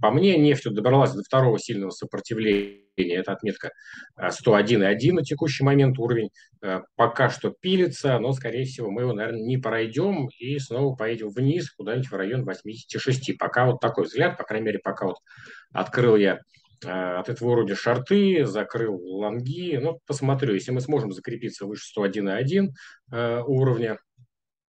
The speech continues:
тогда, наверное, имеет смысл вставать в лонг, поскольку мы, э, видимо, немножко не добили до моих целей внизу и погнали наверх, э, сперва в район ста двадцати, точнее, сто пятнадцати,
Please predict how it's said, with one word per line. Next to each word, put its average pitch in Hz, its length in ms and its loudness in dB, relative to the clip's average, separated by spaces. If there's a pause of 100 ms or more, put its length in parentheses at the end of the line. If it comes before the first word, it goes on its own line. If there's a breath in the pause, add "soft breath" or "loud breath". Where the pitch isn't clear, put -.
(580)
тогда, 90 180 -6
наверное, 110 320 -2
имеет 113 220 -4
смысл 117 300 -8
вставать 104 420 0
в 104 100 0
лонг, 156 420 4
поскольку 101 360 -8
мы, 104 280 0 (420 loud breath)
э, 82 640 -6
видимо, 104 440 2
немножко 104 480 0
не 92 200 0
добили 107 380 0
до 87 120 -6
моих 90 240 -4
целей 160 340 -2
внизу 123 460 0
и 117 140 -2
погнали 104 500 -4
наверх, 104 840 -4
э, 90 120 -10 (180)
сперва 104 380 -2
в 95 60 2
район 98 280 2
ста - 240 -6
двадцати, 90 500 -6 (320 loud breath)
точнее, 101 240 0
сто - 160 -2
пятнадцати, 139 720 0